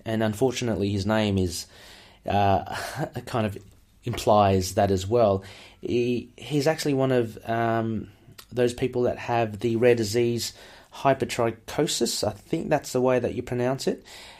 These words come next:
It's the one where you are abnormal, abnormally hairier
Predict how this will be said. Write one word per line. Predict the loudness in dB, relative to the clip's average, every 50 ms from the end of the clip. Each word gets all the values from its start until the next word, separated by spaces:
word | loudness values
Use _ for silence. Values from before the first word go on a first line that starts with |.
| -8
It's | -6 -4 -2 0
the | 2
one | 2 4 2 2 4
where | 4 6 6 8 8 6
you | 6 4 2 2 4 6
are | 6 6 6 4 4
abnormal, | 2 0 -2 -2 0 0 2 2 2 0 -2 -2 -4 -8 -4 0
abnormally | 2 2 2 0 -2 -2 0 0 0 0 0 0 0 0 0 0 2 2 4 4 2 0 -2 -6 -12
hairier | -18 -20 -14 -6 -2 2 4 4 4 4 4 4 4 2 2 0 -4